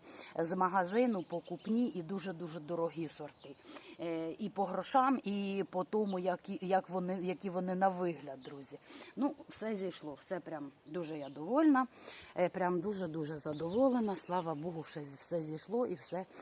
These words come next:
е, все добре у нас тут зростає. Зараз полью, ось у водичку я підготувала. Е, водичка така єлі-єлі тепленька, не холодна з крану.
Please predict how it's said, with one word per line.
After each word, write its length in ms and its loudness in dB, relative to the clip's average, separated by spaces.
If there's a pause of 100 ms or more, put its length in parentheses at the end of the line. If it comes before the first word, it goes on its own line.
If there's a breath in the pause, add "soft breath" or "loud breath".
(240 loud breath)
е, 80 2
все 260 2
добре 340 0
у 100 -2
нас 220 0
тут 260 -8
зростає. 680 -2
Зараз 340 4
полью, 420 4 (360 loud breath)
ось 160 -4
у 60 0
водичку 440 0
я 80 4
підготувала. 800 0 (440 loud breath)
Е, 60 0
водичка 480 2
така 300 0
єлі-єлі 760 6
тепленька, 680 0
не 220 2
холодна 560 0
з 100 -4
крану. 480 2